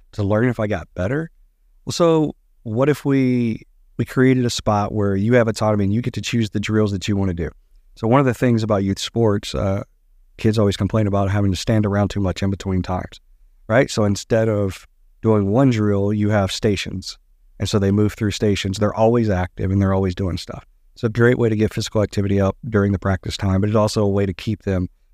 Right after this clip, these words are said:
engaged in what they're doing. So, but a kid gets to decide where they wanna do and what level. You're not just telling them you go to A to B to C.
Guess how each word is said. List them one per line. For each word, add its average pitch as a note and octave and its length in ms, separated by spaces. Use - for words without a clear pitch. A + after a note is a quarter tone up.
engaged G#2 480
in G2 100
what F2+ 140
they're G2 100
doing. F3+ 240
So, A#2 480
but A#2+ 140
a - 20
kid B2 260
gets A2+ 220
to - 60
decide G#2 420
where G#2 200
they G#2 120
wanna G#2 200
do F#2+ 280
and G2+ 80
what G2 180
level. F#2+ 340
You're G#2 120
not A2 160
just G2 120
telling G2+ 220
them G2+ 60
you G2 160
go G2+ 80
to - 40
A G2 140
to F#2+ 80
B F#2 180
to F2 80
C. A#2 320